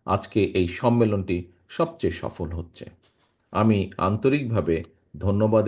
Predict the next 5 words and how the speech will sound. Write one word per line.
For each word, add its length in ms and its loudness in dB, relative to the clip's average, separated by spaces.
এবং 120 -2
শুভেচ্ছা 400 -4
জানাতে 420 -4
চাই 200 -2
আমাদের 420 4